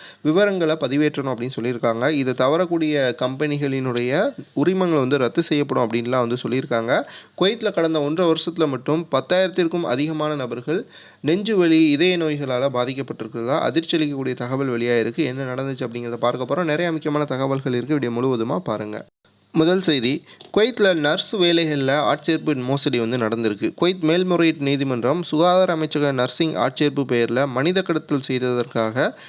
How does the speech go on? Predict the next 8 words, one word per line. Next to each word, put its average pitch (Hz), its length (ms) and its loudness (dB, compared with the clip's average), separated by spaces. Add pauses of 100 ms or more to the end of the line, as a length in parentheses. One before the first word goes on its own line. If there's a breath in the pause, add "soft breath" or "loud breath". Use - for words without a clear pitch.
(140 loud breath)
இந்திய 196 440 2
மற்றும் 175 440 0 (100)
சூடானிய 185 500 4
நிறுவனங்களுக்கு 139 1040 2
மூவாயிரம் 202 540 4
தினார் 147 260 2
அபராதம் 127 460 2
விதிச்சிருக்காங்க. 117 720 0